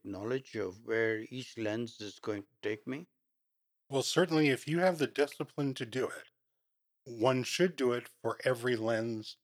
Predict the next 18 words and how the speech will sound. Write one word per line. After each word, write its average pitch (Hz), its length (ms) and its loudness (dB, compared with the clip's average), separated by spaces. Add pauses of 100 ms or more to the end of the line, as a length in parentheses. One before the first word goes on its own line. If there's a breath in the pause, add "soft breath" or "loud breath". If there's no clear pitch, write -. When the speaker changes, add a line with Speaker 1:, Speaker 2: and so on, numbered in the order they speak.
(600)
Speaker 2:
that 104 200 -10
one 113 160 -14 (200)
has. 82 360 -6 (460)
And 185 160 -2
if 185 200 -2
you've 165 160 0
got 160 320 2 (460)
cameras 156 300 6
with 123 100 -2
different 135 300 0
size 123 260 6
sensors - 520 0
and 127 200 4
therefore 117 340 2
different 101 320 -4
lenses, 156 480 0 (1300)
it's - 140 -8
a - 40 -12